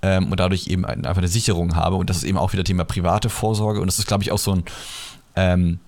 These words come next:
ja, so die Quintessenz aus der heutigen Folge für mich irgendwie, die, die ich mit-, mitgeben möchte. Ähm, ich glaub, wir müssen auch da den Menschen wieder, äh, mehr Freiheiten geben. Ich glaube, auch der Staat ist nicht der, der am besten weiß, wie du für deine Rente vorsorgst. Ich glaub,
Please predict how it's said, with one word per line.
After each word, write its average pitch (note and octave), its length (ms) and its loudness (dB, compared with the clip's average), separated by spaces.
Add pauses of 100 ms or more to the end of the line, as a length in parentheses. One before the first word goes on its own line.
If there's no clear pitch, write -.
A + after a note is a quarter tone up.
(120)
ja, F#2 200 2
so F#2 120 0
die F2+ 200 0
Quintessenz A#2+ 500 2
aus G#2 80 0
der G2 140 2
heutigen G#2 300 2
Folge A2 280 2
für G#2 120 0
mich A#2 260 4
irgendwie, A2+ 460 2
die, D3 280 -4
die F#2+ 80 0
ich G2 120 -4
mit-, - 360 -4
mitgeben A2+ 720 0
möchte. G#2+ 460 0 (420)
Ähm, F#2 680 4 (640)
ich - 100 -6
glaub, G#2 220 0
wir G#2+ 80 4
müssen G#2 340 2
auch - 140 0
da G2 220 2
den G2+ 120 2
Menschen G#2 320 2
wieder, F#2 440 0
äh, - 160 0
mehr G2 340 2
Freiheiten A#2 500 2
geben. A#2 380 0
Ich - 100 -4
glaube, F#2 380 2
auch - 100 -4
der F#2+ 240 2
Staat G2 400 0
ist - 220 -2
nicht - 240 0 (500)
der, G2+ 160 4
der G2+ 140 2
am F2+ 80 0
besten G2 400 0
weiß, F#2 320 0
wie G#2 40 -8
du G2 120 -2
für F#2 140 -4
deine F2+ 220 0
Rente G#2 260 -2
vorsorgst. G#2+ 600 -2
Ich - 80 -8
glaub, - 300 -2